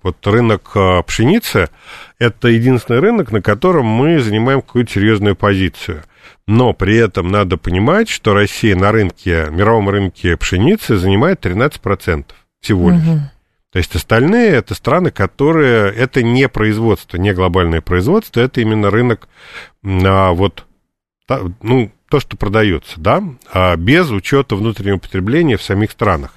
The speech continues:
Speaker 2: То есть
Speaker 1: То,
Speaker 2: это просто
Speaker 1: попадает
Speaker 2: манипуляция
Speaker 1: на внешних
Speaker 2: информационная.
Speaker 1: рынок, да. Если говорить о росте цен на продовольствие в мире на сегодняшний день, то здесь, а, а, одна из, как бы, проблем — это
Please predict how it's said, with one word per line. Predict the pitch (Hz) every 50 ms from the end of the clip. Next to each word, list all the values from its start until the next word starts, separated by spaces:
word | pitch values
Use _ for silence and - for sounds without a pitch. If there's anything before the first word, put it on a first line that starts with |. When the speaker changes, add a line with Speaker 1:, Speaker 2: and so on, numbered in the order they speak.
| - -
Speaker 2:
То | 226
есть | - -
Speaker 1:
То, | 262
Speaker 2:
это | 233 -
просто | - - 208
Speaker 1:
попадает | 262 254 247 254
Speaker 2:
манипуляция | 254 247 - 254 240 208 175 170 - 123 156
Speaker 1:
на |
внешних | 160 151 - 170 165 170
Speaker 2:
информационная. | 85 - 95 82 78 73 73
Speaker 1:
рынок, | 143 - 82
да. | 98 82 71 - _ - - - - - - - -
Если | 139 151 147 - 160
говорить | 135 135 143 147 151 156 139 - 143
о | 139 143
росте | 147 151 143 - - 147 127
цен | - - 151 151 143 135
на | 127 123
продовольствие | - 127 120 117 127 127 131 135 131 117 - - 123 117 117 113
в |
мире | 123 131 127 113 104
на | 101 101 98
сегодняшний | - - 113 113 107 101 107 - - 113 113 117
день, | 123 160 208 240 254 240 - _
то | - 120 113
здесь, | 107 110 110 135 165 180 185 170 - - - - - 139
а, | 127 120 117 117 104 - _ _ _ _ - - _ _ _ _ _ _ _ _ _ _ _ _ _ _ _ _ _ _ _ _ _ - - -
а, | - 107 104 104 104 101 95 92 92
одна | 92 - 107 104 107 120 123 123
из, | 120 110 - - - - -
как | - 110 104
бы, | 101 107 95
проблем — | - 110 110 113 123 151 190 220 226 208 180 - -
это | 123 123 - _ - 135 131 127 123 123 120 117 110 104 101 98 98